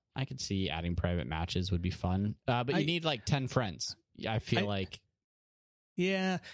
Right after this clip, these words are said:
Speaker 2: you
Speaker 1: Or
Speaker 2: know,
Speaker 1: at least
Speaker 2: uh,
Speaker 1: nine, nine friends.
Speaker 2: If you, if you have that, if you have that many friends, then I can see you needing private matches. But I mean, honest-,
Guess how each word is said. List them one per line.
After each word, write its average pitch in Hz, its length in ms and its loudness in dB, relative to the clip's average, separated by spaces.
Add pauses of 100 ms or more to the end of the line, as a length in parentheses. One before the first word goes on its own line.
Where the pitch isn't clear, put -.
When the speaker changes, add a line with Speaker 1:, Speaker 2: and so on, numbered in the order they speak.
(120)
Speaker 2:
you 208 100 4
Speaker 1:
Or - 40 4
Speaker 2:
know, 135 60 4
Speaker 1:
at 147 60 2
least 160 200 2
Speaker 2:
uh, - 20 4
Speaker 1:
nine, 104 580 2
nine 113 280 2
friends. - 460 -2 (840)
Speaker 2:
If 165 300 2
you, 175 100 0
if 170 140 0
you 185 80 4
have 208 180 2
that, 185 160 2
if 143 120 0
you 160 140 2
have 156 160 0
that 160 160 0
many 135 160 2
friends, 127 580 2 (140)
then 127 320 0
I 135 100 0
can 135 180 0
see - 180 -2
you 131 460 0
needing 131 380 2
private 131 360 0
matches. 170 580 0 (160)
But 131 340 0 (720)
I 156 160 -2
mean, 165 300 0 (240)
honest-, 165 280 2